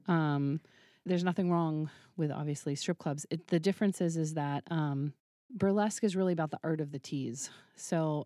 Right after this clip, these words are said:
and what I love about it is you can't put it into a box.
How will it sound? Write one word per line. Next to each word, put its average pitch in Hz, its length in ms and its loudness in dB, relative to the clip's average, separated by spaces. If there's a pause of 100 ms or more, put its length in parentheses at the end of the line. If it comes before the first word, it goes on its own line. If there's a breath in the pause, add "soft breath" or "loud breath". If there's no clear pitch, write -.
and 165 160 4
what 170 100 2
I 165 80 4
love 170 280 4
about 156 320 0
it 151 160 -4 (420 loud breath)
is 156 680 -2 (360)
you 170 180 -2
can't 175 300 -4
put 175 160 0
it 156 120 -2
into 147 320 -4
a 131 40 -6
box. - 640 -12